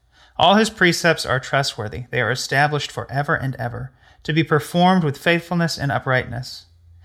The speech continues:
He sent redemption to his people. He has commanded his covenant forever. Holy and awesome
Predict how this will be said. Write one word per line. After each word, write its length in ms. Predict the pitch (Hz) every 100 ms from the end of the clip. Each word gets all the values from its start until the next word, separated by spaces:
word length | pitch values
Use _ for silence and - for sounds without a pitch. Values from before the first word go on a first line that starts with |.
| - -
He 220 | - 202 233
sent 280 | - 208 175
redemption 680 | 151 143 175 190 - 117
to 80 | 110
his 220 | 131 160
people. 420 | - 135 - 107
He 240 | 123 160 190
has 240 | 160 143
commanded 680 | - 135 131 156 185 190 185
his 200 | 156 151
covenant 540 | - 147 135 131 131 - _ _
forever. 500 | - - 151 113 - _ _ _
Holy 580 | - 208 214 226 226
and 240 | 220 190 180
awesome 520 | 160 156 - 123 127